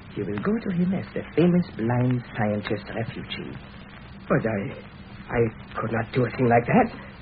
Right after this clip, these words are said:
Speaker 2: Why should I?
Speaker 1: But you must. I must confess to you, Herr Müller, I am not the refugee you think I am. I am an active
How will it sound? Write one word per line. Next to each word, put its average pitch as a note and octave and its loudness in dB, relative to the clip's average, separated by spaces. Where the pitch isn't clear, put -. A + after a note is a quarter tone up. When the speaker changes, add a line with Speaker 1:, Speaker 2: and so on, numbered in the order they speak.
Speaker 2:
Why C#3 6
should C#4 8
I? - 2
Speaker 1:
But - -6
you - -2
must. - 6
I - -10
must - -4
confess C#3+ -2
to F#2+ -8
you, G2 -2
Herr F#2+ -4
Müller, A#2 2
I G#2+ -2
am A2 0
not A3 2
the D#3+ 0
refugee G#2+ -2
you G2+ -2
think F3+ 8
I - 0
am. D#2+ -10
I G#2 -2
am G#2+ 0
an G#2+ 0
active E3 2